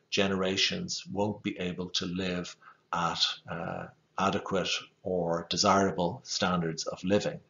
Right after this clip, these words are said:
And obviously with the, the huge kind of potential mass extinctions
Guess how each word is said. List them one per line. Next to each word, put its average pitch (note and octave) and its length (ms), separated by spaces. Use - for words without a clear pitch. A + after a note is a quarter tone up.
And E2 100
obviously E2 440
with E2+ 180
the, F2 420
the E2+ 80
huge G2 580
kind F2 180
of F#2 240
potential F#2+ 500
mass F#2+ 340
extinctions G2 840